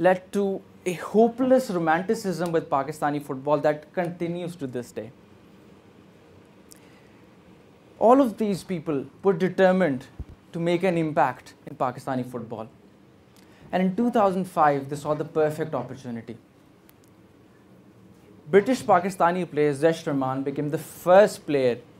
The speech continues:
ever to play in the English Premier League. He was half Pakistani and he was playing against some of the biggest teams in the world on a weekly basis.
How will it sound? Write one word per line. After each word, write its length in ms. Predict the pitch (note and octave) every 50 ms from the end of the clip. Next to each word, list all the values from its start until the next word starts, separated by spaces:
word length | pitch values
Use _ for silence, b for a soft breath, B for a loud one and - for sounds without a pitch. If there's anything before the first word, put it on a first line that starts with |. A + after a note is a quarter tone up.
| - -
ever 400 | - F3+ E3+ D#3 D#3+ C#3 A#2+ A#2+ - - - - - - - - - - -
to 80 | F3
play 260 | D3+ - D#3+ E3 E3 D#3+
in 100 | D#3 C#3+
the 60 | D3
English 300 | C#3+ C#3 C#3 C#3+ C#3 C#3
Premier 260 | - C#3 B2+ A#2+ A#2
League. 200 | A2 A2 G#2+ G#2+ - - - - - - - - - - - - - _ - -
He 60 | - D#3+
was 120 | D3+ D3+
half 320 | D3 C3+ D#3 G3+ G#3+ G#3+
Pakistani 600 | - F#3 E3+ E3 F3+ F3 - F3 E3 E3 F3+ F#3+ F3+
and 120 | E3+ -
he 60 | E3+
was 140 | D#3+ D#3+ D#3 -
playing 320 | - - E3+ F3 F#3 F#3
against 240 | F3+ E3+ E3 D#3+ -
some 120 | F3+ F3
of 60 | E3+
the 80 | D3+ E3
biggest 640 | C#3+ - - - F3+ F3+ F#3 G#3+ A3 - - - -
teams 240 | F#3 F3 F3+ E3 D3+
in 80 | D#3+
the 100 | D3 D3+
world 300 | C#3 C#3 D#3 D#3+ E3 D3+
on 100 | D#3 D3+
a 60 | D3+
weekly 380 | C#3+ C3+ C#3+ C#3 C#3 C#3 D3 C#3
basis. 500 | C3 C3 B2 A#2+ - B2 G#2 - - -